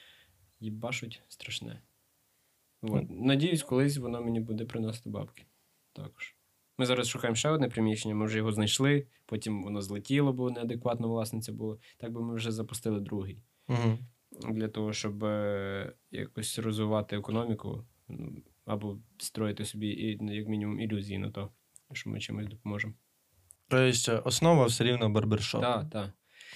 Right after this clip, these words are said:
Speaker 1: Щось капає з стрімів, дещо капає там з Патреону, але там ми віддаємо всю, і половину зарплати, може навіть більше, і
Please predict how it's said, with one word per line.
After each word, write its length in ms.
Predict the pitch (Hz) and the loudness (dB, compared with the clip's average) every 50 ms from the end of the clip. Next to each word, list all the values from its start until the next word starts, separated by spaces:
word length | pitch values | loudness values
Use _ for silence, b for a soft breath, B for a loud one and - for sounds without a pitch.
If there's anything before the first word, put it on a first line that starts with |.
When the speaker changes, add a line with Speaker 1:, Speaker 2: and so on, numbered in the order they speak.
| B B B B B | B B B B B
Speaker 1:
Щось 380 | - - - 175 190 185 - | 0 2 4 4 4 4 2
капає 420 | - - 160 165 160 156 139 127 123 | 4 4 2 2 4 4 2 4 2
з 40 | |
стрімів, 500 | 120 - - 120 139 143 135 123 113 110 | 2 0 0 2 2 4 4 2 0 -2
дещо 440 | 107 110 107 117 127 139 135 - 131 | -6 -6 -2 -2 0 0 0 -2 -4
капає 640 | 117 - 131 127 127 - 123 120 113 113 110 107 107 | -2 0 -2 -2 0 0 0 2 2 2 2 0 -2
там 360 | 104 - 104 101 101 101 98 | -2 -4 -4 -4 -4 -6 -6
з 120 | 101 - - | -8 -8 -8
Патреону, 760 | - 110 104 - 104 107 104 110 117 120 110 104 101 95 - _ _ _ - | -8 -10 -8 -6 -6 -4 -4 -4 -4 -4 -4 -6 -6 -8 -12 _ _ _ -8
але 280 | 107 110 110 110 110 | -4 -2 0 0 0
там 380 | 101 - 104 104 101 98 107 - - - - _ - | 0 0 -2 -2 -2 -4 -6 -10 -12 -18 -20 _ -6
ми 220 | 107 107 107 104 98 | -4 -2 -2 -2 -4
віддаємо 600 | 98 101 101 101 98 95 101 101 101 101 98 107 | -6 -10 -10 -10 -10 -8 -8 -6 -6 -6 -6 -8
всю, 300 | - - - 101 98 - - _ _ - 110 | -10 -10 -10 -12 -12 -12 -16 _ _ -8 -6
і 300 | 107 104 101 101 98 101 101 - | -6 -4 -4 -6 -6 -8 -10 -8
половину 340 | - 104 104 101 101 101 98 | -6 -4 -4 -2 -4 -4 -4
зарплати, 720 | 104 101 101 - 110 113 117 120 - 98 95 101 107 107 | -6 -8 -6 -4 -4 -4 -2 -2 -4 -6 -6 -4 -6 -6
може 260 | 104 101 101 104 101 | -6 -6 -6 -6 -6
навіть 180 | 98 98 98 98 | -8 -8 -8 -8
більше, 340 | 98 101 101 - - - 107 | -8 -8 -6 -6 -6 -6 -8
і 500 | 107 104 - - 98 90 92 - 92 | -8 -8 -10 -10 -10 -10 -12 -12 -10